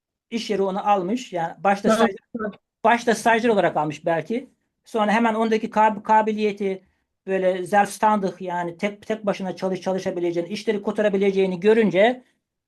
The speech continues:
Speaker 1: direkt diyor sen diyor hani çünkü belediyeyi ilgilendiren bir şey yok yani. Şu anda sizlerin mesela N T T V ö-, öğretmeni diye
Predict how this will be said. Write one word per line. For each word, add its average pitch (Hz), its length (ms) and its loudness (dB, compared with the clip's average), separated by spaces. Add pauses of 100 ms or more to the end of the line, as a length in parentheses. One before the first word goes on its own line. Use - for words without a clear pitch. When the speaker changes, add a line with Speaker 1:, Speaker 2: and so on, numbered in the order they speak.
Speaker 1:
direkt 160 240 -6
diyor 175 100 -6
sen 226 240 -2
diyor 180 120 2
hani 170 300 -2
çünkü 233 280 0
belediyeyi 214 380 2
ilgilendiren 226 580 0
bir 214 60 -6
şey 262 180 -4
yok 208 220 -4
yani. 156 360 -8 (220)
Şu - 160 0
anda 214 180 4
sizlerin 226 420 0
mesela 214 440 0
N 208 60 0
T 220 140 0
T 220 100 -6
V 226 180 -2
ö-, 208 160 -14 (280)
öğretmeni 214 460 0
diye 196 300 2